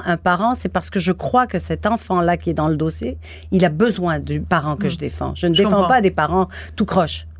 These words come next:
Speaker 2: Ouais.
Speaker 1: Et, et, et c'est mon choix. C'est, non pas que les autres n'ont pas le droit d'être défendus, mais c'est mon choix de défendre les parents qui sont des parents qui
Speaker 2: Aptes.
Speaker 1: aptes. Et j'en ai, j'ai que ces dossiers-là.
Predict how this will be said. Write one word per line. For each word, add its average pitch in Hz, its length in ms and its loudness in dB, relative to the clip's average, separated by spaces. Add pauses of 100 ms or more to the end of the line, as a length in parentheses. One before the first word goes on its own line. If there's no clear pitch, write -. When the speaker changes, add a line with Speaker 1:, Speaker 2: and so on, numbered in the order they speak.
(140)
Speaker 2:
Ouais. 180 160 0
Speaker 1:
Et, 214 260 6
et, 175 60 2 (120)
et 185 40 2
c'est - 120 2
mon 214 160 4
choix. - 320 0 (200)
C'est, - 300 -6 (240)
non 185 120 4
pas 208 160 4
que 208 100 2 (220)
les 170 360 4
autres 185 160 2
n'ont 160 100 2
pas 175 120 2
le 165 80 0
droit 180 320 4
d'être 165 320 0
défendus, 311 560 4 (260)
mais 196 120 8
c'est 311 180 2
mon 320 200 8
choix 180 320 4
de 170 120 2
défendre 190 400 2
les 160 80 0
parents 247 360 4
qui 220 180 -4
sont 233 280 2 (440)
des 190 80 0
parents - 320 0
qui - 240 -6 (140)
Speaker 2:
Aptes. - 360 -2 (240)
Speaker 1:
aptes. - 300 -4 (1120)
Et 156 80 2
j'en 135 220 0
ai, 160 160 -4 (280)
j'ai - 140 -2
que - 160 0
ces 165 300 0
dossiers-là. 180 580 0